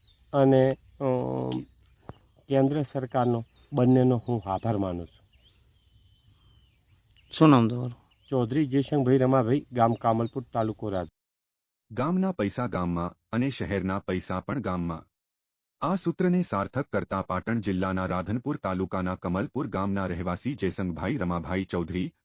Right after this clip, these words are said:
Speaker 3: પ્રાકૃતિક ખેતી કરીને લાખો રૂપિયાની કમાણી કરી રહ્યા છે. જેસંગભાઈ છેલ્લા નવ વર્ષથી ખારેક, લીંબુ, મિશ્રફળ વગેરે પાકની ખેતી કરી રહ્યા છે. પાટણ જિલ્લાના અનેક ખેડૂતો હાલમાં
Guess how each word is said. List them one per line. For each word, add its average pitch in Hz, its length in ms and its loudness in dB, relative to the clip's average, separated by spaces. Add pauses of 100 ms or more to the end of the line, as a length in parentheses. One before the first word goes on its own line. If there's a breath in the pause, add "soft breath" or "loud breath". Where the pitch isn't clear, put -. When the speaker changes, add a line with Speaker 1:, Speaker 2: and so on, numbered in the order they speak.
Speaker 3:
પ્રાકૃતિક 160 480 -4
ખેતી - 320 -2
કરીને 101 480 -2 (180)
લાખો 101 360 -2
રૂપિયાની 131 460 -2
કમાણી 92 400 -2
કરી 101 240 0
રહ્યા 87 240 -2
છે. - 300 -8 (920)
જેસંગભાઈ 151 680 0
છેલ્લા 107 340 0
નવ 98 280 -2
વર્ષથી 101 420 0
ખારેક, 87 400 -4 (180)
લીંબુ, 117 420 0 (140)
મિશ્રફળ 175 460 0
વગેરે 101 380 0
પાકની 95 440 -2
ખેતી 104 340 -2
કરી 92 240 -2
રહ્યા 85 240 -2
છે. - 300 -8 (920)
પાટણ 175 340 0
જિલ્લાના 117 420 2
અનેક 110 380 0
ખેડૂતો 95 380 -2
હાલમાં 85 480 -2